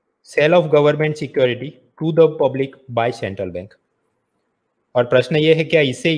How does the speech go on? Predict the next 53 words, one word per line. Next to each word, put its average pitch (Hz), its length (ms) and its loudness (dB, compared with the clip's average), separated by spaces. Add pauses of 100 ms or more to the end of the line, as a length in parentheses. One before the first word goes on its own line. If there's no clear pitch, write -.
increase 151 420 -2
in 151 100 2
the 156 140 4
money 143 180 0
supply 139 380 0
in 135 100 -6
the 139 80 2
economy 127 460 -4
होगा 123 240 -2
कि 123 140 -8
नहीं? 98 260 -10 (1200)
तो 165 100 0
विजुअलाइज 165 540 2
करो, 110 240 0 (560)
आरबीआई 151 360 0
के 156 120 2
पास 147 240 2
गवर्नमेंट 131 420 4
सिक्योरिटी 117 500 -2
है 104 140 -10 (340)
और 151 240 0
पब्लिक 185 360 2
मतलब 185 340 0
यहाँ 147 240 0
पर 180 140 2
ब्रॉड 151 340 2
सेंस 151 300 -4
में 151 120 -4
पूछा 135 260 0
गया 120 140 0
है 120 60 0
कि 131 120 -2
आरबीआई 131 340 0
के 139 100 0
अलावा 131 180 2
वाले 127 180 2
सब 135 200 -2
लोग 113 220 0
तो 127 60 -4
बैंक, 127 340 0
नॉन 127 180 -2
बैंक, 123 260 -2 (440)
इन्वेस्टर्स, 127 840 0 (300)
वो 131 220 -2
सब 151 220 0
के 160 80 2
पास 143 220 4
ढेर 123 220 2
सारे 120 280 0
नोटों 110 320 -4
के - 120 -6
बंडल 92 360 -4
हैं। 113 100 -20